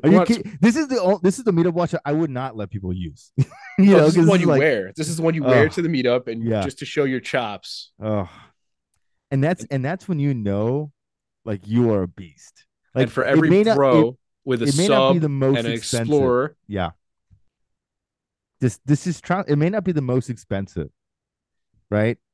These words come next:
Speaker 1: It's not a Patek, it's not a Vacheron, it's not an A P, you know, some of the stuff that people, you know, Perpetual Count, Torbit, whatever.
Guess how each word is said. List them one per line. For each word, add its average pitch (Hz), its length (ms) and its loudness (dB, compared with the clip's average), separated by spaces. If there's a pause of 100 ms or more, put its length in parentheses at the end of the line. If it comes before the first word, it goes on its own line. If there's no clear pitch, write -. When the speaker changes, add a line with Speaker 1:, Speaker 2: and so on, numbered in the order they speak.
Speaker 1:
It's 127 220 -2
not 165 140 -2
a 160 40 -2
Patek, 139 720 -2
it's 113 100 -4
not 131 120 -2
a 123 80 -2
Vacheron, 120 840 -6
it's 107 180 -10
not 131 120 -6
an 123 80 -8
A 120 200 -2 (100)
P, 113 420 -4 (280)
you 120 60 -8
know, 117 60 -2
some 143 160 -6
of 135 60 -6
the 120 40 -4
stuff 123 180 -8
that 113 80 -14
people, 120 220 -2
you 110 60 -2
know, 101 80 -10
Perpetual 117 500 -6
Count, 120 460 -6
Torbit, 120 320 -6
whatever. 117 600 -2